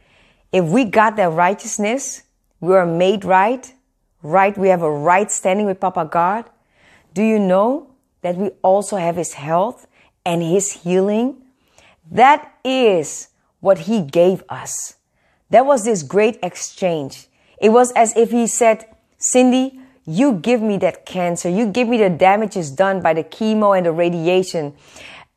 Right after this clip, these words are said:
And, and let me just, just place a little rabbit trail in here. I know a lot of people, they, how do you say that?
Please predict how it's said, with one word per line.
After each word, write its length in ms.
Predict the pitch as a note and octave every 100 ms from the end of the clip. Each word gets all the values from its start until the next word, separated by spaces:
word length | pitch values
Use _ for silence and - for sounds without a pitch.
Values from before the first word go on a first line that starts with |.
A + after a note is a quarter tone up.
| _
And, 160 | A3+ A#3 A#3
and 100 | A#3
let 120 | C#4
me 80 | D4
just, 300 | C4+ B3 - _ _ B2+ F#3+ G3 -
just 340 | G3+ A3+ - -
place 220 | A#3 A3+
a 60 |
little 220 | A3 A3 G3
rabbit 360 | G3+ G3 F#3+
trail 180 | - F3
in 120 | E3
here. 340 | D3+ D3 C#3 - _ _ _ _ _
I 160 | - A#3+
know 240 | C4 C4+
a 60 | B3+
lot 160 | A#3+ C4+
of 100 | C4+
people, 340 | C4+ A3 F#3
they, 420 | F3+ G#3 G#3+ - _ _ _ _ _ _ _ - -
how 120 | F#3+
do 60 | G#3+
you 60 |
say 240 | G#3+ A3+ G#3+
that? 200 | A3+